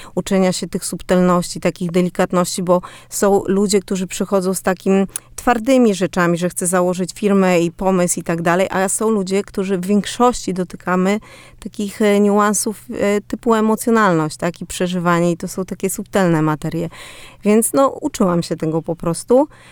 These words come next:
E, i pamiętam, miałam też taki wtedy moment w swoim życiu, jeszcze pracując w Panie, a ucząc się po drodze te-, tych rzeczy rozwojowych, żeby ludziom pomagać, e, żeby ludziom towarzyszyć w ich rozwoju. Miałam sen, który mi wyśnił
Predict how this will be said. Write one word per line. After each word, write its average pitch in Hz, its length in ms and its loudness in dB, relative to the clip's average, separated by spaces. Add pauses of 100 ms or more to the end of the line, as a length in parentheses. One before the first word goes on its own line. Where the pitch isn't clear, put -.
(340)
E, 185 240 4
i - 100 -4
pamiętam, 240 460 2
miałam 226 300 2
też - 180 -4
taki 220 320 -2
wtedy 208 400 2
moment 208 480 4
w - 140 -10
swoim 196 380 2
życiu, 185 300 -2
jeszcze 202 260 2
pracując 196 560 0
w - 40 -18
Panie, 220 400 2
a 170 120 -2
ucząc 196 520 -2
się 180 140 -4
po 185 160 -4
drodze 175 580 0
te-, 175 220 -2
tych 180 180 -6
rzeczy 185 320 0
rozwojowych, 175 640 0
żeby 170 220 -2
ludziom 180 500 0 (440)
pomagać, 196 720 2 (500)
e, 180 140 2
żeby 214 200 0
ludziom 233 280 2
towarzyszyć 226 600 -2
w - 120 -14
ich - 140 -8
rozwoju. 170 540 0 (420)
Miałam 262 240 4
sen, 240 360 2
który 214 400 0
mi 208 200 4
wyśnił 208 540 2